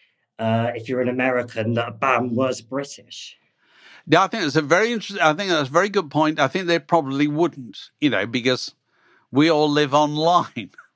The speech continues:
Speaker 2: <laughs> you know, so, you know, kind of what we sound like doesn't matter, you know. Um, you know, the, the, the, the kind of, I doubt, I doubt if Kim Kardashian draws any distinction between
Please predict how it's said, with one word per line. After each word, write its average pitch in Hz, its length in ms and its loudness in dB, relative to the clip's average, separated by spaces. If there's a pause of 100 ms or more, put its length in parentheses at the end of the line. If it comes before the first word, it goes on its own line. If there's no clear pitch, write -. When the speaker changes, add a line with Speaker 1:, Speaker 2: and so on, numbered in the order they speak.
Speaker 2:
<laughs> - 440 -10
you 143 180 2
know, 107 200 -4
so, 120 440 -2 (520)
you 123 100 -4
know, 110 140 0
kind 131 240 0
of 117 80 -2
what 143 220 -2
we 123 160 -8
sound 151 480 -2
like 101 280 -2
doesn't 120 400 -4
matter, 123 600 -2
you 113 100 -8
know. 95 280 -4 (520)
Um, 135 580 2
you 135 160 -6
know, 120 160 2
the, 120 200 0
the, 120 380 -2
the, 120 240 0 (100)
the 131 80 -4
kind 120 200 -2
of, 110 220 -4 (460)
I 117 100 0
doubt, 135 240 -2
I 117 140 2
doubt 139 220 0
if 123 180 -6
Kim 143 320 -2
Kardashian 117 840 -2
draws 107 360 -4
any 107 200 -4
distinction 113 680 -4
between 104 400 -6